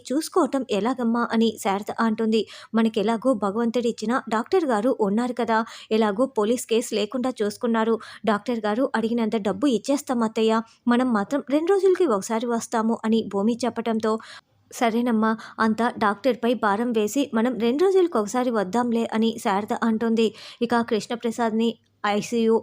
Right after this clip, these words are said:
అద్దంలో నుంచి వెనక్కి వెనక్కి తిరిగి, తిరిగి కేపీని చూసుకుంటూ శారద భూమి అక్కడి నుంచి వెళ్ళిపోతారు. తర్వాత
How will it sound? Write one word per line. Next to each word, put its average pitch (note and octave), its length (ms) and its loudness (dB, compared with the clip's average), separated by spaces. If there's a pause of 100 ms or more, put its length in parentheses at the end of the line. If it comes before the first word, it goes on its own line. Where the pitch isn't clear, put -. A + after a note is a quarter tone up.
అద్దంలో A3 400 0
నుంచి A3 360 -2
వెనక్కి E4 320 -2
వెనక్కి A3+ 380 0 (100)
తిరిగి, G#3+ 320 0 (460)
తిరిగి A#3 320 2 (160)
కేపీని A#3 400 0
చూసుకుంటూ A3+ 600 -2 (120)
శారద D4+ 320 0
భూమి G#3+ 320 0 (120)
అక్కడి A3+ 300 -4
నుంచి A3 240 -2 (120)
వెళ్ళిపోతారు. A3 680 0 (360)
తర్వాత A3+ 360 0